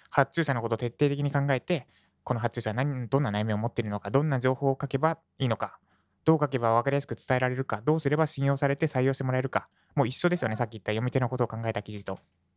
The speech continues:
ただ発注者のこと、発注者に変わっただけです。でも一緒です。つまり、ライティングスキル磨いていい記事書けるようになるなら、なれば、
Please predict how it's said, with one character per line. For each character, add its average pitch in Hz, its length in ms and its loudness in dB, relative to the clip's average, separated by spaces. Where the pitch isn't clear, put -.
た 156 120 4
だ 131 60 4
発 - 200 -8
注 175 100 2
者 147 120 0
の 127 100 -4
こ - 80 -2
と、 - 260 2
発 - 160 -2
注 165 100 4
者 143 80 -2
に 147 160 -2
変 120 80 4
わ 117 60 0
っ - 40 -10
た 123 80 -4
だ 113 80 -2
け - 80 -10
で 117 80 -10
す。 - 140 -16
で 160 60 0
も 127 180 -2
一 135 120 0
緒 175 100 4
で 165 80 2
す。 - 220 -8
つ - 100 -2
ま 143 140 6
り、 139 200 0
ラ 127 120 4
イ 170 80 -2
テ - 100 -2
ィ 180 40 4
ン 175 60 4
グ 175 80 4
ス - 100 -6
キ - 100 -2
ル 151 80 2
磨 139 220 0
い 151 60 -2
て 151 160 2
い 180 160 2
い 170 40 -2
記 139 100 -2
事 127 80 -2
書 127 100 0
け 156 100 0
る 156 60 4
よ 139 60 4
う - 20 2
に 127 60 -2
な 143 80 0
る 143 60 -2
な 131 100 -2
ら、 143 200 0
な 147 120 2
れ 147 80 2
ば、 143 220 0